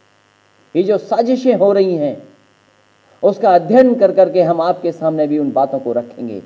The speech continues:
आखिरकार ये साजिश क्यों हो रही है और कौन लोग कर रहे हैं?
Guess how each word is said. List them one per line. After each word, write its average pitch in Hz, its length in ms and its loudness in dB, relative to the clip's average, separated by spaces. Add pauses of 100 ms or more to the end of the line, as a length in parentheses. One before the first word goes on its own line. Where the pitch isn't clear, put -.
(200)
आखिरकार 185 600 2 (400)
ये 180 180 2 (160)
साजिश 196 540 -4
क्यों 262 200 8
हो 208 180 4
रही 185 200 2
है 180 60 6
और 165 160 2
कौन 190 280 2
लोग 165 180 -2
कर 143 120 0
रहे 123 160 -6
हैं? 113 180 -18